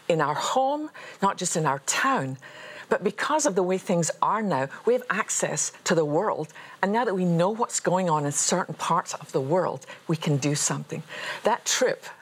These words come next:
that I took to Southeast Asia was honestly the most devastating thing I've ever done in my life. I felt such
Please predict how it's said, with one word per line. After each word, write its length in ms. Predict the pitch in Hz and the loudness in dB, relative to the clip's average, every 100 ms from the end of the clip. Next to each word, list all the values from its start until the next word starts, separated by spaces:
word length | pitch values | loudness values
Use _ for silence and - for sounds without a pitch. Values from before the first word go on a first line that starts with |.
| - | -4
that 120 | 196 | -2
I 80 | 160 | -2
took 460 | 165 - 165 - - | -2 0 0 0 -8
to 120 | - | -2
Southeast 560 | - 175 165 170 - 156 | 0 2 0 -2 0 0
Asia 320 | 139 123 139 - - - - | 0 -4 -6 -12 -18 -18 -4
was 100 | 160 - | -2 0
honestly 400 | 165 208 226 202 | 0 0 0 2
the 120 | 175 165 | 2 2
most 340 | 151 147 127 | 0 -2 0
devastating 760 | 160 165 185 - 175 151 120 139 - | 2 2 -2 -2 0 0 -2 -4 -8
thing 240 | - 147 143 | -2 0 0
I've 160 | 151 147 | 0 0
ever 140 | 147 | 0
done 200 | 143 139 | 0 -2
in 80 | 135 | -2
my 120 | 131 | -2
life. 500 | 135 151 - - - - - - - - | 0 0 -4 -10 -14 -16 -16 -14 -6 -2
I 100 | 165 | -2
felt 380 | - 196 175 | 0 0 0
such 480 | - - 190 - - | -2 0 0 -2 -8